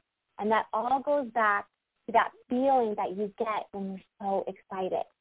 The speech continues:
When we bring in the excitement into your products and programs, other people feel it. Like, I, I don't know if you've <laughs>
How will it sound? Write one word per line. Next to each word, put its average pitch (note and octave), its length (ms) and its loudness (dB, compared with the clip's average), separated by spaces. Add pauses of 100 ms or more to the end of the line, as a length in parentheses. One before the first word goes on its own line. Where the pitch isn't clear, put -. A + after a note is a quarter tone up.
(320)
When A3 180 6
we A3 120 10
bring B3+ 420 4
in D#4 140 2
the B3+ 120 6
excitement A3+ 680 -2
into A#3+ 340 -2
your A3 140 4
products G3+ 380 0
and G3 140 -8
programs, C4 580 6 (120)
other C4 360 -6
people A3 340 -6 (100)
feel A3+ 260 0
it. - 160 -8 (500)
Like, A3 200 4
I, G#3+ 240 2
I B3+ 40 6
don't D4+ 140 2
know D4+ 100 2
if C#4+ 80 -4
you've C4 120 -2
<laughs> F3+ 80 -2